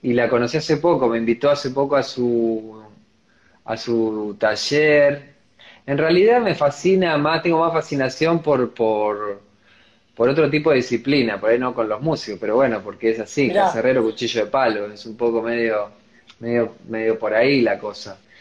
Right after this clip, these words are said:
Speaker 1: Entonces por ahí admirás lo que no conocés, o por ejemplo el mundo, el mundo de, del, del fútbol a mí también me parece alucinante. La, la,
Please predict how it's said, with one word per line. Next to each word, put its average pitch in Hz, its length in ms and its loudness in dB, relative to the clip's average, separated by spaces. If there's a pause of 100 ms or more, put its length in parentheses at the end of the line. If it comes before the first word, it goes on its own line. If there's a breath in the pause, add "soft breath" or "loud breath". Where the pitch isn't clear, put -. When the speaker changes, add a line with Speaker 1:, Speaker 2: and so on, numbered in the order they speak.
(220 soft breath)
Speaker 1:
Entonces 143 320 -6
por 143 140 2
ahí 151 80 4
admirás 147 440 2
lo 151 140 2
que 120 100 0
no 117 220 -6
conocés, 120 580 -2
o 117 300 4
por 123 120 2
ejemplo 143 280 0
el 131 80 2
mundo, 156 600 0 (500 soft breath)
el 123 140 0
mundo 147 300 2
de, 123 360 4
del, 113 380 0
del 113 180 2
fútbol 160 460 4
a 113 80 4
mí 131 80 -2
también 131 280 0
me 113 60 -4
parece 110 380 0
alucinante. 104 720 -6
La, 104 300 -4
la, - 160 -20